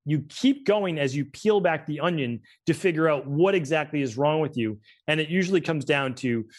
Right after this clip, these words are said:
nervous system dysfunction, hormones, gut issues, heavy metal toxicity, and viruses, you name it. But we're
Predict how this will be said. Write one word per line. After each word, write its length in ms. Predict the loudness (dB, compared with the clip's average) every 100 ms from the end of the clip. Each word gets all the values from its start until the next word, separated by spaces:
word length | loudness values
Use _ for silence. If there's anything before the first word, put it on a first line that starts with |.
| -20 -6
nervous 360 | 0 0 0 0
system 340 | -2 -2 -2
dysfunction, 720 | -2 -2 -2 -2 -4 -4 -4 -2
hormones, 720 | 2 2 2 -2 -2 -2 -4
gut 340 | -4 0 0 2
issues, 600 | -2 -4 -6 -4 -4 -4
heavy 280 | -4 -2 0
metal 320 | 0 0 0
toxicity, 800 | 0 -2 -2 -6 -4 -2 -2 -2 -10 -10 -2
and 300 | 0 0 0
viruses, 640 | 0 2 0 -2 -4 -4
you 120 | -4
name 280 | -2 -2 -2
it. 100 | 0
But 160 | 0 2
we're 220 | 2